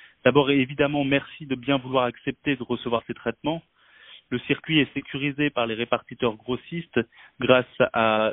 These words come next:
une convention passée avec l'U Pharma de l'Hôtel Dieu. Il n'y a rien à faire si ce n'est, euh, appeler le patient et lui dispenser le traitement. Il n'y a pas d'entrée en stock à faire, il n'y a pas de vérification des droits à faire. Euh, l'analyse pharmaceutique a été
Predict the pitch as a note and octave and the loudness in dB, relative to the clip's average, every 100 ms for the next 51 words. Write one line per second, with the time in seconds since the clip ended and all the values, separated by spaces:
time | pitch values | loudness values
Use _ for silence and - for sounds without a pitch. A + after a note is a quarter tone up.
0 | - B2+ A2+ C3 C3 B2+ - C3+ A#2 - | -4 -12 -10 -4 -2 -2 -4 -4 -4 -2
1 | A#2+ A2 - C3+ C3+ C3+ B2+ B2+ A#2+ A2+ | -4 -4 -6 -12 2 2 4 2 0 -2
2 | - G#2+ A2 C3+ F3 - _ _ _ - | -2 -4 -2 -2 -4 -8 _ _ _ -20
3 | - - - _ _ _ F2+ F#2+ - _ | -20 -20 -20 _ _ _ -8 -6 -8 _
4 | _ _ _ - C3 D#3+ D#3+ C3+ - D3+ | _ _ _ -8 0 2 4 0 -2 -2
5 | D3+ _ C#3 - C3 C#3 D3+ D#3 _ - | -4 _ -18 -8 -4 -2 -4 -6 _ -8
6 | B2+ A#2+ - C3+ C3+ D3+ D3+ C#3+ C3 - | -4 -2 -2 -2 0 0 0 0 -2 -4
7 | - D3+ D3+ B2 B2 A#2+ D3 - D3 - | -4 -2 -2 -6 -10 -10 -12 -4 -2 -2
8 | C3+ - C3 - A#2 G#2+ A2 - D3+ D3+ | -4 0 0 2 0 0 -2 2 2 2
9 | D3 - C#3 - C#3 C3+ A#2+ - C#3+ D3 | 0 0 -2 0 0 0 0 0 0 0
10 | C3 A2 - D3 C3+ C#3 C3+ - C#3 B2+ | -2 -2 0 0 0 -4 -6 -6 -6 -4
11 | - C3 B2+ A#2+ B2+ A#2 A2+ - C#3+ D3+ | -6 -4 -4 0 0 0 0 -2 -2 -2
12 | D3 _ - - - - _ - A2 G#2+ | -6 _ -20 -20 -20 -20 _ -2 0 0
13 | G#2+ G#2+ G#2+ G#2 G#2+ - - A#2 C3 D3+ | -2 -2 -2 -2 -4 -6 -8 2 4 4
14 | C#3+ C#3+ C#3 C#3 B2+ C3+ - - C3 B2 | 2 0 -2 -2 -4 -8 -6 -2 -2 0